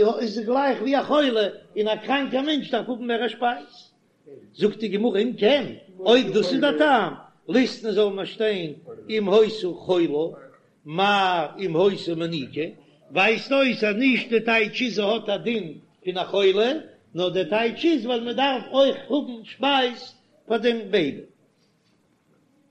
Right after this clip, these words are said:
וויאזוי, ווייל איך זאגן, דער טעם פון חולה, אבער איך דארף נישט שטיין חולה.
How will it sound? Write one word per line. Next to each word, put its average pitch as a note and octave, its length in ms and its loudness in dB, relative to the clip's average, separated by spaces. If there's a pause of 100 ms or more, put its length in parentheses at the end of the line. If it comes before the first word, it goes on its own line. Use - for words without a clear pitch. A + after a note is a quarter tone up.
(2000)
וויאזוי, C3 320 4
ווייל G#3+ 360 4
איך G3+ 200 -4
זאגן, B3 280 -2
דער G#3 120 0
טעם A3+ 380 0
פון C4 120 -4
חולה, D4+ 340 2
אבער A3 160 -2
איך - 80 -12
דארף A#3 220 -4
נישט B3+ 140 -10
שטיין B3+ 220 -6
חולה. C3+ 200 -4